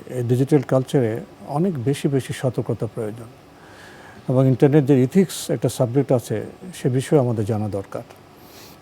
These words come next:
চিঠি লিখুন, প্রশ্ন পাঠান আমাদের ঠিকানায়। পরিচালক আপনার জিজ্ঞাসা, এনটিভি বিএসসিসি ভবন, সপ্তম তলা, একশো দুই কাজী নজরুল ইসলাম অ্যাভিনিউ, কারওয়ান বাজার, ঢাকা বারোশো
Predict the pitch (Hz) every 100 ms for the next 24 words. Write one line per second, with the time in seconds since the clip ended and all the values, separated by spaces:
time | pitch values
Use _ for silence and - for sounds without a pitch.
0 | - 147 160 151 151 131 - 120 139 123
1 | 120 123 123 117 113 110 - 117 98 110
2 | - _ 135 131 131 160 175 151 131 135
3 | 117 117 131 127 135 110 101 120 120 110
4 | 117 - 123 117 95 104 110 107 - 113
5 | - 104 101 98 95 127 - _ 131 131
6 | 180 151 156 143 127 127 123 117 127 131
7 | 143 120 120 127 117 110 107 117 104 110
8 | 139 127 113 113 101 107 - 101 95 101
9 | 107 127